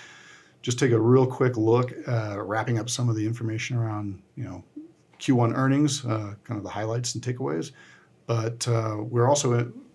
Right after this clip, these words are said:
part of the podcast, we're introducing a new segment. Um, it's gonna be our oil field tech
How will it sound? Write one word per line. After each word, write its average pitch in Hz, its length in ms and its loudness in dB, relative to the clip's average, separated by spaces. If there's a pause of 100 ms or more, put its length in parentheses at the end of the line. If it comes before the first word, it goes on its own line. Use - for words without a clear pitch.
(460)
part 147 160 2
of 131 40 0
the 120 60 2
podcast, 147 540 -2
we're 120 160 -2
introducing 123 420 -2
a 113 40 0
new 120 100 2
segment. 131 480 2
Um, 104 520 -6 (200)
it's 107 220 -2
gonna 123 180 2
be 117 160 2
our 110 200 -2
oil 127 200 2
field 120 340 0
tech 127 380 -4